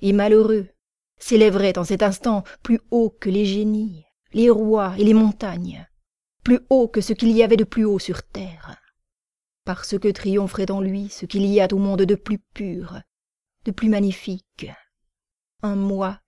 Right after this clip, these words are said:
humain, audacieux, libre et immortel.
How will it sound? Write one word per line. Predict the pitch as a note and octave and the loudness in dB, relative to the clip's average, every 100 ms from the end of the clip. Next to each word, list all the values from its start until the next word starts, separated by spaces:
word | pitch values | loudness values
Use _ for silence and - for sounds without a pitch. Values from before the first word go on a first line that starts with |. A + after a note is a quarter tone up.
| - | -4
humain, | G3+ F#3 F3 E3+ - _ _ _ _ - | -4 -4 -6 -12 -18 _ _ _ _ -6
audacieux, | G#3 G#3 - - F#3 - _ _ _ _ - | -4 -4 -6 -12 -12 -14 _ _ _ _ 0
libre | A3 A3 F3 F3+ F3+ _ | 2 2 0 -6 -8 _
et | A3+ | 2
immortel. | G#3+ A3+ G#3 - A3+ G#3+ F3 F#3 E3+ | 6 6 4 -2 -6 -4 -4 -6 -10